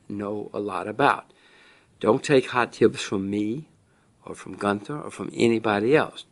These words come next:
Don't get tips from the newspapers, the T V, the internet.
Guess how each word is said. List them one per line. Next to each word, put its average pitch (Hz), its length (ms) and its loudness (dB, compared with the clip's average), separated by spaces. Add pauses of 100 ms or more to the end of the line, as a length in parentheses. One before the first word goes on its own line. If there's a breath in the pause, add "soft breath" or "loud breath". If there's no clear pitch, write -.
(140)
Don't - 260 -8 (560 soft breath)
get - 220 0
tips - 300 -4
from 101 120 -8
the 101 80 -8
newspapers, 117 680 -2
the - 120 -18
T 117 280 -6
V, 117 260 0
the 104 260 -4
internet. 113 440 -6